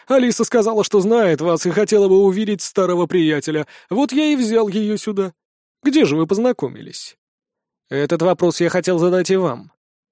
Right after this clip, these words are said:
«Не поверите, на улице!» рассмеялся Невзоров. «Гляжу, идёт вся потерянная, сбитая с толку,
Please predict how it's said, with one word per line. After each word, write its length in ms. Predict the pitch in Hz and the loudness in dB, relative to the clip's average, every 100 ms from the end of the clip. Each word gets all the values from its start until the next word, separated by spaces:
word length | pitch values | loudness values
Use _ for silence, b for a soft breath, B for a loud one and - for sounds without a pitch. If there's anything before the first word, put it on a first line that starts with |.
| _ _ _ _ | _ _ _ _
«Не 180 | 135 147 | -6 -2
поверите, 600 | 170 226 202 147 131 143 | 2 2 2 0 -2 -4
на 300 | 147 202 233 | 0 2 4
улице!» 880 | 220 226 262 277 254 - - 151 120 _ _ - | 4 4 4 4 2 0 -6 -8 -12 _ _ -2
рассмеялся 800 | 185 - 170 147 135 131 - 143 | -2 0 -2 -2 -2 -4 -6 -6
Невзоров. 680 | 143 131 139 139 - - _ _ _ _ - | -6 -6 -10 -14 -18 -20 _ _ _ _ -6
«Гляжу, 460 | 254 294 262 294 220 | 0 2 4 2 2
идёт 340 | 160 233 214 | 0 0 0
вся 260 | - 156 135 | -2 -6 -6
потерянная, 600 | 135 240 226 156 131 120 | -6 -2 0 -2 -4 -10
сбитая 420 | 127 135 127 127 | -8 -8 -8 -10
с 100 | - | -8
толку, 440 | - 233 - 180 | -4 -4 -2 -4